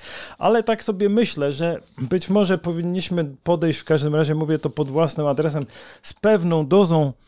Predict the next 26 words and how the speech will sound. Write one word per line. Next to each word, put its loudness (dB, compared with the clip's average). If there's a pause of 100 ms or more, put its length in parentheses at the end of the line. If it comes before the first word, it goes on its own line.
(880)
pokory 4
do -2
tego, 0
stwierdzić, -2
że 0
no, 2 (340)
stało 0
się, -2
stało -2
się, -4
u 2
nas 2
to -6
się -6
dzieje 0
od -8
trzydziestu -6
lat, -2
e, -20 (880)
w -10 (220)
Stanach 0
Zjednoczonych, -4
e, 0
stało 0
się -4
teraz. -2